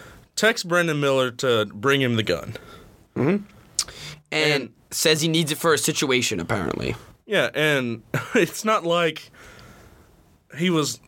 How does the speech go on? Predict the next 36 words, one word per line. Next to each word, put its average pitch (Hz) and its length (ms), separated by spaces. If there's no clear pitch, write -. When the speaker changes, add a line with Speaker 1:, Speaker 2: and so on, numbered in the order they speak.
Speaker 1:
texting 170 360
his 135 120
buddy 151 240
to 131 80
bring 139 240
a 127 60
gun 135 280
over 123 220
to 123 240
him 117 260
at 139 140
two 165 220
A 139 360
M 120 240
because, 123 460
you 123 80
know, 117 140
he 135 120
wants 135 260
to 135 60
go 123 380
to 165 80
the 123 100
range 113 480
and 107 200
practice 127 380
his 110 140
aim. 95 360
Speaker 2:
Yeah. - 140
Speaker 1:
Or 135 240
<laughs> 170 260
shoot 202 340
some 165 140
skeet 139 400
or 127 180
whatever. 135 600